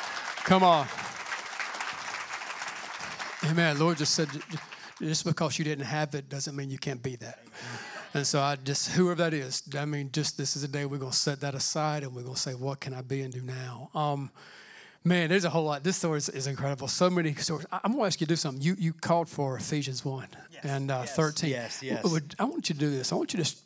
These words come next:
Speaker 1: to speak this verse over, this
Speaker 2: Yes.
Speaker 1: passage over us, uh, Ephesians one thirteen and
Speaker 2: Yes.
Speaker 1: fourteen.
Speaker 2: Yes.
Speaker 1: And, um, if there's anything you wanna say about that verse, say that. I want you to just take, take your liberty.
Speaker 2: I
Speaker 1: Go
Speaker 2: got, I
Speaker 1: ahead.
Speaker 2: got you. S-, s-, the question is often, "Why? Why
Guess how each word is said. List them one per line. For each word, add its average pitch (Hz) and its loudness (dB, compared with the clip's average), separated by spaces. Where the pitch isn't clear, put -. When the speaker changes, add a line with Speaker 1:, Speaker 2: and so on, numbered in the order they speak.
Speaker 1:
to 135 -10
speak - 0
this 180 0
verse 143 -2
over, 135 -8
this - -20
Speaker 2:
Yes. - -4
Speaker 1:
passage 135 0
over 127 -4
us, - 0
uh, 135 -2
Ephesians 143 -4
one 131 -4
thirteen 147 -4
and 127 -6
Speaker 2:
Yes. - -12
Speaker 1:
fourteen. 139 -2
Speaker 2:
Yes. - -14
Speaker 1:
And, 143 -2
um, 139 0
if - -16
there's 139 -2
anything 151 -2
you 143 -6
wanna 147 -4
say - -2
about 131 -4
that 131 -6
verse, 139 -2
say 175 -2
that. 123 -8
I - -6
want 165 -4
you 127 -8
to 123 -14
just 131 -4
take, - -4
take 165 0
your 143 -2
liberty. - -6
Speaker 2:
I 135 4
Speaker 1:
Go - 2
Speaker 2:
got, 139 0
I 123 -2
Speaker 1:
ahead. 127 -6
Speaker 2:
got 127 0
you. 117 -8
S-, - -6
s-, - -6
the 147 -2
question 180 4
is 143 0
often, 139 2
"Why? 135 4
Why 139 6